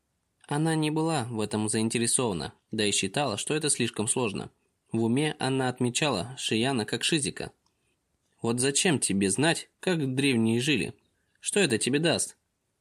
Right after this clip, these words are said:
Цзоши думала, что Шиян был намного дурнее её. Читал Илья Смарт. Глава пятьдесят шесть. Базальтовые писания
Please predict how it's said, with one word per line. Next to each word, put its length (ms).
Цзоши 380
думала, 420
что 220
Шиян 520
был 200
намного 400
дурнее 400
её. 200
Читал 600
Илья 320
Смарт. 420
Глава 680
пятьдесят 460
шесть. 460
Базальтовые 880
писания 760